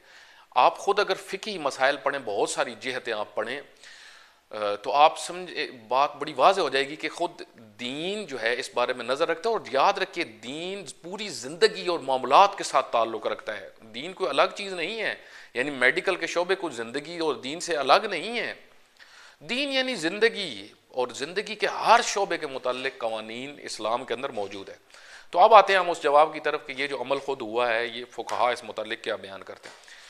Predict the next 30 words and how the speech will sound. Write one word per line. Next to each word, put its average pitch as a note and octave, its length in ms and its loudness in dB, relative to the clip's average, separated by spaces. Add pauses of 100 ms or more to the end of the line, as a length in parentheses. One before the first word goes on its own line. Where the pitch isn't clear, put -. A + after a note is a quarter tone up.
(280)
तो B3+ 60 -2
इस B3+ 140 2
हवाले A#3+ 200 8
से A#3+ 80 -4
मैं A#3 120 2
आपकी A3 180 0
खिदमत G#3 220 -4
में G#3+ 100 -2
अर्ज़ G3+ 180 -2
करूँ G#3 180 -4
कि G3+ 120 -6
अभी F#3+ 340 -8
जो F3+ 140 -2
हमारे C#3 260 -2
बाज़ D3 420 0 (1040)
बड़े-बड़े C3+ 400 2
फ़ुक़हा A2 420 -2
जिनकी A#2 260 -8
अक्सर B2 220 -6
तकलीद A2+ 420 -10
होती G#2 240 -10
है, G#2+ 140 -16
जिनमें G#2+ 300 -14 (720)
आयतुल्लाह A2 380 -2
उल G#2+ 100 -2
उज़्मा A2 280 -6
आगा, G#2 440 -6 (300)
अ, G2 440 -12
सैयद G2+ 320 -12
ख़ामनई G2 600 -10